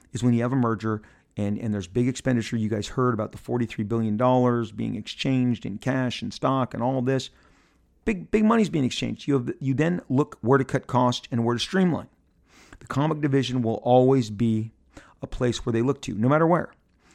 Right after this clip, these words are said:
They've never com-, successfully integrated the trust into the system, and they, and really they haven't had time because they've been owned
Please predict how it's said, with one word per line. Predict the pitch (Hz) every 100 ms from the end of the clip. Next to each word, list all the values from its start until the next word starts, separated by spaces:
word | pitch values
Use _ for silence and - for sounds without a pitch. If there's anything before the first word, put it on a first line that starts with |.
| - -
They've | 113
never | 104 120 135 139 143 _ _ _
com-, | - 117 - _ - - - -
successfully | - - - 139 - - 135 131 131
integrated | 127 110 110 104 98 98 - _ -
the | 110
trust | - - 143 104 - - 131
into | 123 - 120 117
the | 107
system, | - 170 - 127 104 - -
and | 131
they, | 135
and | 156 175
really | 175
they | 147
haven't | 143 127
had | 110
time | - - 165 107 101 _ _ _ _ _ _ _ -
because | 113 - 127 117 - _
they've | - 117
been | 127 -
owned | 151 151 135